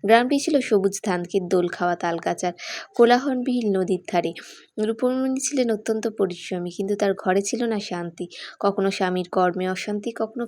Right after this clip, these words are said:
ফসলে ক্ষতি, কখনো রোগ ব্যাধি, কিছু না কিছু লেগেই থাকতো। গ্রামের বয়স্কা নারীরা বলতেন, "রূপমণি, তোমার ঘরে হয়তো দুষ্ট শক্তির প্রভাব আছে। একবার ঋতু ঠাকুরের ব্রত করে দেখো,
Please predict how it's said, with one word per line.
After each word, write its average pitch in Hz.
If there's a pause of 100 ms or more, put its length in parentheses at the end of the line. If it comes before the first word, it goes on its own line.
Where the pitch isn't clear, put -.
ফসলে 190
ক্ষতি, 220
কখনো 190
রোগ 180
ব্যাধি, 180 (440)
কিছু 269
না 269
কিছু 269
লেগেই 180
থাকতো। 185 (420)
গ্রামের 180
বয়স্কা 180
নারীরা 175
বলতেন, 202
"রূপমণি, 226
তোমার 202
ঘরে 196
হয়তো 208
দুষ্ট 185
শক্তির 202
প্রভাব 170
আছে। 170 (420)
একবার 220
ঋতু 208
ঠাকুরের 233
ব্রত 190
করে 190
দেখো, 175